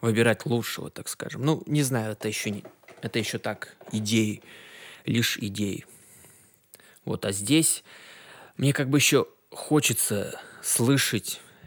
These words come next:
какие-то ошибки по сведению, более чётко, более явно. Э, но мои навыки как звукорежиссёра, ну и вообще музыканта ещё не очень <laughs> высокие,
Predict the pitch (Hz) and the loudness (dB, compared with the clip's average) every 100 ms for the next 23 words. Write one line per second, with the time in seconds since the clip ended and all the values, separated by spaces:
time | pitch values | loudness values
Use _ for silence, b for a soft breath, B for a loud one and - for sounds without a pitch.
0 | - - - 131 - 104 - - 110 - | -4 -4 -2 -2 -2 -4 -4 -4 -2 2
1 | 143 - - - 101 - 101 101 131 151 | 0 0 -6 -2 0 2 2 4 4 4
2 | 104 - B B B B B _ - 110 | -2 -6 B B B B B _ -2 4
3 | 113 104 98 - 117 117 - 95 101 101 | 6 4 2 2 2 2 -2 -2 -2 -2
4 | 98 107 123 117 104 B B B B B | -2 0 -2 -4 -6 B B B B B
5 | B B - - - - - - 113 117 | B B -8 -6 -6 -10 -12 -6 0 2
6 | 117 113 107 - - _ _ _ _ _ | 4 4 2 -2 -10 _ _ _ _ _
7 | _ _ 117 120 123 131 113 107 - - | _ _ 2 6 8 6 6 2 -4 -6
8 | 104 - - 104 113 110 107 104 104 - | -6 -8 -8 -4 -2 0 0 -2 -4 0
9 | 127 143 107 78 - - 110 107 - 104 | 0 0 -2 -6 -8 -2 -2 0 0 0
10 | 98 107 - 117 - 113 107 - 107 120 | -2 -2 -2 -2 -2 -2 -2 0 4 4
11 | 123 120 - - 104 - - 127 104 - | 4 4 0 -4 -8 -16 -14 -10 -8 -6
12 | - 110 110 104 135 151 - | -6 -2 -2 0 2 0 -2